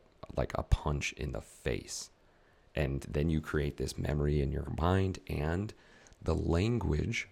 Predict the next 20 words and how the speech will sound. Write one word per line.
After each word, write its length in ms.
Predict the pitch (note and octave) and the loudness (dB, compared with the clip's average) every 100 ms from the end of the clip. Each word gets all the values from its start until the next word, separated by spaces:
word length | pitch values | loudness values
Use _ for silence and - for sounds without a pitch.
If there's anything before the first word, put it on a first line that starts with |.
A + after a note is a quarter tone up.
| - | -4
which 260 | C2+ - | -2 0
we've 200 | D2+ D2+ | 0 0
heard, 640 | - - - F#2+ - F2 - | -4 -6 2 4 4 0 -2
and 100 | C#2+ | -6
I've 240 | D2 C#2+ - | -6 -6 -12
expressed 600 | - - - - G#2 - | -12 -10 -6 0 0 0
to 100 | - | -2
you, 220 | D2 C2+ - - - - - _ | 0 0 -2 -10 -20 -20 -20 _
when 180 | F2+ E2+ | 0 2
you're 140 | A#2 | 2
saying, 400 | A#2+ F2 F2+ A#2+ - - | 2 2 2 2 -4 0
"There's 200 | E2 D#2+ | 0 2
no 240 | D2 D2+ | 4 6
way 160 | C#2+ C#2 | 6 2
my 120 | - | 0
body 220 | - - | -2 -4
can 120 | - | -4
do 100 | - | -4
that." 260 | G#1+ G1+ - _ _ _ - - - - | -2 -4 -6 _ _ _ -20 -20 -14 -4
Oh, 260 | - - | -4 -4